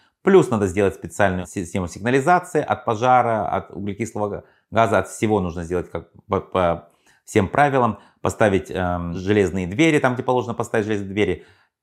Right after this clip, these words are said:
Но самое важное, в дуплексе должно быть два выхода. Один — это вход в дуплекс, понятно, что как надо в него войти.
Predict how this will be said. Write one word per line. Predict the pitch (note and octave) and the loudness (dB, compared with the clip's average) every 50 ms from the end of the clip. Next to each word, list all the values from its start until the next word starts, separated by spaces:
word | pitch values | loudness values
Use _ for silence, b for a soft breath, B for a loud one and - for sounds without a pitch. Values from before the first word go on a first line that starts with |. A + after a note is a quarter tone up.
| _ - | _ 0
Но | G#3+ A3+ - | 0 2 2
самое | - - C#3 C3 B2+ A2+ G#2 | 4 2 4 4 4 4 4
важное, | - B2+ A2 G2+ G#2+ F#2+ | 4 2 2 0 -2 -6
в | E2 F2 | -4 -2
дуплексе | G2+ D#3+ D#3+ D3+ C3 - - - | -2 -2 -2 -2 -4 -4 -4 -4
должно | F2+ F2 F2+ E2 E2+ A2 | -4 -2 -2 -2 -2 -2
быть | G2+ F#2 D2+ | -2 -4 -2
два | D2+ E2+ F#2 F#2+ - - - | 0 2 4 4 4 2 -2
выхода. | E2 D#2 F2+ F2 - - D#2 D2+ D2+ D2 - _ _ _ _ - | -6 -6 -6 -6 -6 -8 -10 -10 -10 -12 -12 _ _ _ _ 0
Один — | C3+ C#3 B2 C#3 A#2 G2+ | 0 2 4 4 2 2
это | F2+ - F2+ | 0 -2 -4
вход | - - F2+ E2 E2 | -4 -4 -4 -4 -4
в | |
дуплекс, | A2 A2 - E3+ E3 - | -6 -6 -6 -8 -10 -10
понятно, | - E2+ E2 E2 - - D#2 - | -8 -6 -6 -6 -6 -8 -12 -18
что | - - - - | -18 -20 -8 -6
как | E2+ D#2+ D#2 D#2+ | -6 -4 -4 -6
надо | D#2 D#2 D#2 | -12 -12 -10
в | E2 | -8
него | E2+ E2 | -6 -4
войти. | E2 G2+ A2+ A2+ - F#3 G3+ G3 | -2 -2 -2 0 0 -2 -2 -2